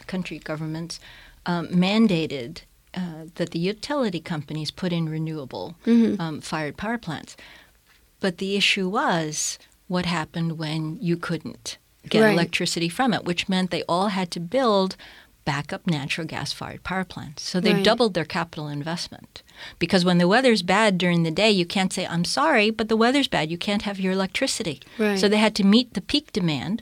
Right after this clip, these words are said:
Speaker 1: So they had to install enough gas-fired power plants to meet peak demand and also install as much solar,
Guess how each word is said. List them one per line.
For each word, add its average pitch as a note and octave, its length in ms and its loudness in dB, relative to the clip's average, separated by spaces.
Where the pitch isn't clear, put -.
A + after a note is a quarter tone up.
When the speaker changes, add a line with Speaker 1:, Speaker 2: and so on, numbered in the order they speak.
Speaker 1:
So - 140 -4
they F3+ 80 2
had F#3+ 180 2
to F#3 160 -4
install G3+ 560 2
enough F#3+ 460 0
gas-fired F#3 560 2
power G3+ 240 -2
plants D#3+ 320 -4
to F3 100 -2
meet G#3 260 4
peak D#4 240 -2
demand D#3 360 0
and F#3+ 200 2
also B3 380 4
install G3 400 2
as F#3+ 160 -4
much F#3 260 -2
solar, A3 380 -2